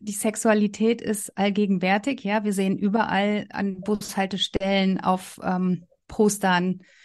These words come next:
Reklameblättchen, Unterwäschemodels. Wir können im Internet Pornos uns ansehen und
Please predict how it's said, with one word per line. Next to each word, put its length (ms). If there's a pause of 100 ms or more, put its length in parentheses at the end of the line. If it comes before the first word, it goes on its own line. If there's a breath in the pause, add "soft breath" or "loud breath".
(600 soft breath)
Reklameblättchen, 1080
Unterwäschemodels. 1600
Wir 200
können 680
im 220
Internet 800
Pornos 580
uns 220
ansehen 800
und 440